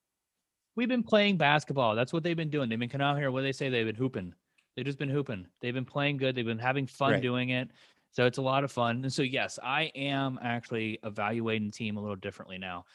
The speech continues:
Speaker 1: because when we were coming out of the break, we're, we're saying, "Well, we're gonna have to judge the rest of the season on a curve," which I still think the curve is still there. I just think, I thought we were,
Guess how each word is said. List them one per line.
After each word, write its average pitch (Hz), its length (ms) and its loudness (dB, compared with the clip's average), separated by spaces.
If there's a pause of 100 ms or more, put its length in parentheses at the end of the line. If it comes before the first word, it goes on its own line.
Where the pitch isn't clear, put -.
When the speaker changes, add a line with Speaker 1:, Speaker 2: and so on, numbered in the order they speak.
(140)
Speaker 1:
because 131 160 -2
when 123 140 -2
we 135 100 0
were 147 100 0
coming 147 280 -4
out 120 160 0
of 113 60 -6
the 110 60 -6
break, 104 440 -4 (640)
we're, 113 260 -6
we're 113 200 -4
saying, 113 260 -2
"Well, 107 160 -4
we're 110 140 -2
gonna 117 160 -2
have 120 100 2
to - 80 -6
judge 107 280 2
the 113 60 -4
rest 104 140 0
of 104 80 -6
the - 40 -12
season 104 260 -4
on 95 100 -6
a 90 40 -10
curve," 117 520 -2 (200)
which 117 280 -2
I 120 80 0
still 151 300 0
think 147 240 -4
the 135 80 -2
curve 131 360 -4
is 117 140 -8
still 117 300 -4
there. 117 560 -2 (500)
I 120 100 6
just 139 160 2
think, 135 220 0
I 117 100 0
thought 127 220 -2
we 117 80 -2
were, 117 80 -4